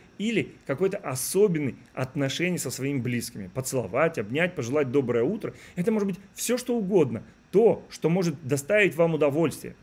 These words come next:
Выделите на это десять-пятнадцать минут. Такой ритуал станет для вас еще дополнительным стимулом для тех, кому тяжело вставать.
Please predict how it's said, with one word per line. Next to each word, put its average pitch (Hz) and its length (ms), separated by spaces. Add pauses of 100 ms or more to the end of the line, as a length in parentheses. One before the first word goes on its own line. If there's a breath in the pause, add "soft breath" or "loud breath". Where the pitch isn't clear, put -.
(260 soft breath)
Выделите 156 580
на 131 60
это 202 320 (260 loud breath)
десять-пятнадцать 185 920
минут. 175 280 (300)
Такой 165 260
ритуал 139 580 (140)
станет 143 400
для 123 140
вас 180 180
еще 165 220
дополнительным 170 580
стимулом 175 580 (220 loud breath)
для 117 180
тех, 233 320 (260 loud breath)
кому 214 200
тяжело 202 360
вставать. 196 400